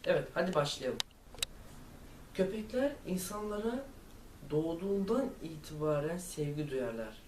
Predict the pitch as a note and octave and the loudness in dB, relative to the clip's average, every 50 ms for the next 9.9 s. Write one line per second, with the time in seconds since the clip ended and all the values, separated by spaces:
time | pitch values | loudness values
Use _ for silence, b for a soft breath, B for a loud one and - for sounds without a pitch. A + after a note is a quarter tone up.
0 | - - C#3+ D3+ D3+ D3+ C#3 - - - - F#3 F3 F3 - - - - B2+ B2+ | -8 -2 0 2 4 4 4 2 0 -4 -4 -4 -4 -2 -4 -6 -6 -6 -4 -4
1 | B2 A#2+ A#2 A2+ A2+ G#2+ - - - - - - B B B B B B B B | -2 -2 0 0 0 -2 -4 -8 -14 -14 -16 -16 B B B B B B B B
2 | B B B B B B B B B - - - - - - B3 B3+ B3+ D4+ D4 | B B B B B B B B B -16 -16 -16 -16 -10 -4 -2 0 4 4 4
3 | C4+ - E3 D3+ D3 C#3 D3 D#3+ F#3+ A#3 A3+ - - - - - - - - - | 4 2 0 -2 0 4 4 6 6 4 2 -2 -4 -10 -16 -16 -16 -14 -10 -6
4 | D3 D#3 E3+ E3+ E3+ E3+ F#3 G3 G3+ G#3 F3+ D3+ D#3 D3+ C#3+ C#3+ C#3 B2 B2 B2 | -4 -2 0 2 4 4 4 4 4 2 2 4 4 4 6 4 2 -2 -4 -6
5 | - - - - - - - G#3 A3+ A3 - - - - C#3+ C#3+ C#3+ C#3 B2+ B2 | -8 -10 -10 -6 -4 0 2 2 2 2 0 -4 -6 -2 2 2 4 4 4 2
6 | C#3 D3+ F3+ F#3+ - - - - - D#3 D3 C#3 B2+ C3 C3 B2+ A#2 A2+ A2 A2 | 2 2 0 0 -2 -6 -10 -4 0 0 0 0 -2 -2 0 0 0 0 -2 -4
7 | G#2 - - - - - - - - - - - - - - - - - - - | -6 -8 -10 -14 -16 -18 -18 -18 -18 -18 -18 -18 -16 -16 -16 -16 -16 -16 -8 -6
8 | - - - - - - - - - - - E3 G#3 B3 D4 C#4+ G3+ F#3 D3+ C#3+ | -6 -6 -6 -10 -14 -14 -14 -14 -14 -10 0 4 6 8 8 8 8 8 6 6
9 | C3+ C#3+ D#3+ G3 A3+ A3+ - - G3 F#3 F#3+ G3+ G3 G3 G3 G3 A3 A3+ | 4 0 -2 -2 -4 -4 -4 -2 0 2 2 2 2 2 2 2 2 2